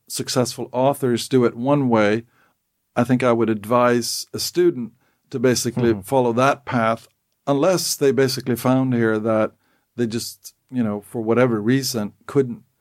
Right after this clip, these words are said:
Speaker 1: follow that path.
Speaker 2: Right.
Speaker 1: Because it seems to me to suggest that,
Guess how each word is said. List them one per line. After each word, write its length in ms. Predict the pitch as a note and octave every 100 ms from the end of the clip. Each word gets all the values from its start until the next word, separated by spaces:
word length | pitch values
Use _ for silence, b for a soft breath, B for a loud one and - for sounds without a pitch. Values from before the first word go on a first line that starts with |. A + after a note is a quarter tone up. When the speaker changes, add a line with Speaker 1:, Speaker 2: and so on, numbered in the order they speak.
| _ _
Speaker 1:
follow 360 | - A#2 G#2 G#2
that 300 | G#2 G2 -
path. 320 | A2 G#2 G2+
Speaker 2:
Right. 100 | -
Speaker 1:
Because 300 | B2+ A#2+ B2+
it 100 | C3
seems 360 | D3+ F3 D#3 -
to 100 | C#3
me 260 | C#3 C#3+
to 160 | B2+ B2
suggest 760 | - B2 A#2+ C#3 C#3 B2 -
that, 340 | B2 A2+ A2